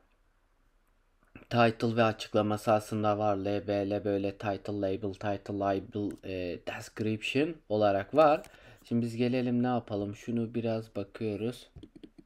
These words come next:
Yapısına bakınca şöyle büyütüp küçültebiliyorsunuz gördüğünüz üzere. Hücreye de büyüme, küçülme meydana geldi. Mesela diyelim ki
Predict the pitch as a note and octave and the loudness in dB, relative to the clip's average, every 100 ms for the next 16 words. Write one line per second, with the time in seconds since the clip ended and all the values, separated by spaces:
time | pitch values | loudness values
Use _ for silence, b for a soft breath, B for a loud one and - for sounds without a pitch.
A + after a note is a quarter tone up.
0 | _ _ _ _ _ - _ _ - _ | _ _ _ _ _ -20 _ _ -20 _
1 | _ _ - - G2+ G2 - - G#2 G2 | _ _ -20 -8 -6 -6 -8 -4 -2 -2
2 | G2+ - G#2+ G#2 A2+ A#2+ - G#2 G2 G#2+ | -4 -4 -6 -2 -4 -4 -6 -8 -4 -6
3 | A2 A2 A2+ - B2 - - - B2 A#2 | -4 -4 -6 -6 -12 -12 -20 -10 -8 -6
4 | A#2 B2 A#2 A#2 B2 A2+ A2 A2+ G#2+ G#2+ | -10 -6 -6 -4 -2 -2 0 0 0 -2
5 | G#2+ G#2 G#2+ A2 A#2+ D#3 B B B B | -6 -6 -2 2 2 0 B B B B
6 | - B2+ A#2+ A#2+ A2 G#2 A#2+ B2 A2+ A2 | -4 -4 2 2 2 -2 -6 -4 -4 -2
7 | A2 A2+ - - G#2 G#2+ A2 G#2 G2+ G2+ | -2 -4 -8 -10 -6 -4 -4 -4 -4 -4
8 | G#2 G2+ F#2+ F#2+ G2+ G#2 - G#2 - A#2+ | -4 -6 -8 -8 -10 -8 -6 -6 -2 -4
9 | G2+ F#2+ - A#2+ | -4 -6 -2 -4